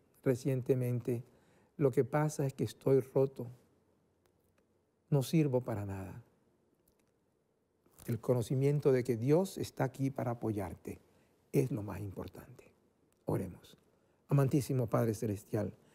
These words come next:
gracias porque sabemos, conocemos que tú nos sacas de todos problemas.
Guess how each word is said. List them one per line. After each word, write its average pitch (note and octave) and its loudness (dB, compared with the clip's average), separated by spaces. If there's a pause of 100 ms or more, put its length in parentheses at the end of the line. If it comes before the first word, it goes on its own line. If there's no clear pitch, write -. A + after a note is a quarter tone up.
(280)
gracias E3 0 (360)
porque C#3+ 4
sabemos, C3+ 2
conocemos F#3 2 (340)
que - -2
tú E3 4
nos C3 -2
sacas C3 -2
de G2 -4
todos A2+ -2
problemas. - -10